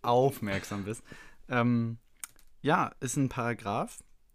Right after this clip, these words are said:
ähm, der sagt, dass man als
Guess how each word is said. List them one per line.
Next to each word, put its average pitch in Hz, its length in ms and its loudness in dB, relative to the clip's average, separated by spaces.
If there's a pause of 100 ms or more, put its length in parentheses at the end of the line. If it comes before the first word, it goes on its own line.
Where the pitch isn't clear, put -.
(120)
ähm, 131 480 4
der 120 200 0
sagt, 113 560 2
dass - 460 -2
man 123 420 2
als - 540 -4